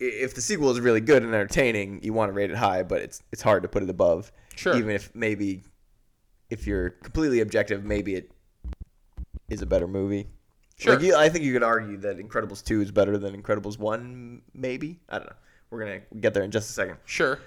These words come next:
Speaker 1: Um, Incredibles two is hilarious, by the way. That was,
Speaker 2: It's very funny.
Speaker 1: that was my takeaway coming out of the theater watching that movie was, like,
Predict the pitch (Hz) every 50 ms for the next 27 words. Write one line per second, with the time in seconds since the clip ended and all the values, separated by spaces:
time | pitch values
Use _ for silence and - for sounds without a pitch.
0 | - _ _ _ _ _ _ _ - 120 120 113 110 104 - - - 135 151 -
1 | 254 240 196 160 147 - 143 127 113 107 95 107 110 101 98 82 58 60 65 -
2 | - 71 62 60 57 58 69 - 92 117 120 - 185 - - - - - - 190
3 | 202 196 165 123 - 139 156 165 190 226 220 185 160 147 139 135 - 131 131 127
4 | 131 135 123 - 127 123 120 117 113 113 110 107 - 123 120 120 123 120 117 117
5 | 123 123 120 120 117 110 120 120 117 120 117 104 104 107 107 - 80 82 98 -
6 | -